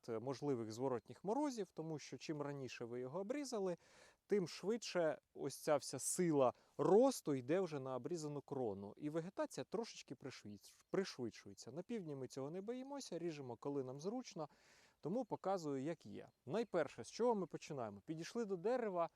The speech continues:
темний ліс, нічого не зрозуміло, що вирізати, що залишати. Ну, що ще можна сказати? У персика зазвичай вирізається дев'яносто відсотків минулорічних приростів. У нього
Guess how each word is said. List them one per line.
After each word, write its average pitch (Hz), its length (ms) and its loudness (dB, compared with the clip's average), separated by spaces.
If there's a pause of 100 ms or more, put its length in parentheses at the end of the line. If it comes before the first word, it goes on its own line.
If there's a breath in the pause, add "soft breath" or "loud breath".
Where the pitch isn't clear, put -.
(440 soft breath)
темний 185 360 4
ліс, 208 280 -2
нічого 156 400 -2
не 147 140 -2
зрозуміло, 151 680 -2
що - 480 0
вирізати, 143 720 -2
що 156 300 -4
залишати. 127 720 -2 (480 loud breath)
Ну, 190 180 2
що 226 200 0
ще - 200 2
можна 110 240 -4
сказати? 107 360 -6
У 120 80 -6
персика 226 480 -2
зазвичай 113 480 -8
вирізається 120 680 -4
дев'яносто 135 680 -2
відсотків 139 560 -4 (120)
минулорічних 123 800 -6
приростів. 98 680 -8 (580 loud breath)
У 131 80 -2
нього 165 360 2